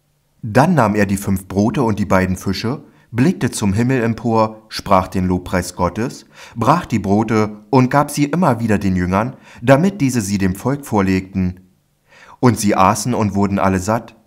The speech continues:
Dann hob man die Brocken auf, die sie übrig gelassen hatten, zwölf Körbe voll. Es begab sich einmal, als er in der Zurückgezogenheit im Gebet war,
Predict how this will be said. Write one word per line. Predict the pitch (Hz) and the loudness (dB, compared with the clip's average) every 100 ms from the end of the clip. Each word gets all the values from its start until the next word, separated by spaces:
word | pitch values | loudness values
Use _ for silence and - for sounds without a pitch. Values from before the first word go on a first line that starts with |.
| _ _ _ | _ _ _
Dann | 123 139 165 135 | -2 0 2 0
hob | 110 | 0
man | 113 98 | 2 0
die | 92 | 0
Brocken | 95 87 90 | -2 -2 -2
auf, | 90 87 107 - | -2 0 0 -4
die | 110 | -4
sie | 92 95 | -2 -2
übrig | 95 95 110 | -2 -4 -6
gelassen | 120 117 117 127 | -2 -2 -2 -4
hatten, | 127 127 147 - _ _ | -4 -4 -8 -12 _ _
zwölf | - 107 92 95 | -6 0 0 0
Körbe | - 151 95 98 | -2 0 0 0
voll. | - 95 92 90 - _ _ _ _ _ _ _ _ _ _ _ _ _ _ _ _ _ _ _ _ _ _ _ - | -2 0 0 -2 -8 _ _ _ _ _ _ _ _ _ _ _ _ _ _ _ _ _ _ _ _ _ _ _ -2
Es | 135 - | -2 0
begab | 113 113 156 - | 0 0 -2 -4
sich | 110 98 | -4 0
einmal, | 101 98 101 113 147 - _ | 2 2 2 0 -4 -10 _
als | 135 135 - | 2 2 0
er | 170 175 113 | 0 2 2
in | 117 | 2
der | 110 | 2
Zurückgezogenheit | 104 131 143 151 156 131 117 110 98 | 0 -2 -2 -4 -4 -2 -2 0 -2
im | 92 95 | -2 -2
Gebet | 92 92 92 - | -2 -2 -2 -2
war, | 101 147 | -2 -2